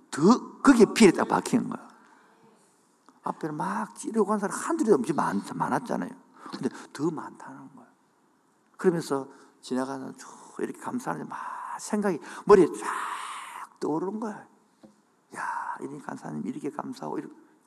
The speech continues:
가만히 생각해요. 제 같은 사람이 이 손발 충만해가지고 농촌에서 이 소 키우고 이거 가수해야 될 사람이, 그것도 일 중요하지만은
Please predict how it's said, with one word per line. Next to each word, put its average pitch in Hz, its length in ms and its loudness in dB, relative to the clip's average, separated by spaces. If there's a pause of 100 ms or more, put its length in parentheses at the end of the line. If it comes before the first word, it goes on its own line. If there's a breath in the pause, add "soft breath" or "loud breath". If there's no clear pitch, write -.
(920 soft breath)
가만히 - 340 -4
생각해요. 202 380 -4 (440 soft breath)
제 - 160 -8
같은 214 300 2
사람이 131 400 -2
이 120 120 -4 (260)
손발 143 360 2
충만해가지고 107 840 -2 (880 loud breath)
농촌에서 180 600 2
이 113 60 2
소 170 220 -4
키우고 139 380 0
이거 117 340 2
가수해야 151 440 0
될 117 140 2
사람이, 101 720 0 (520 soft breath)
그것도 139 260 6
일 120 160 4
중요하지만은 117 840 2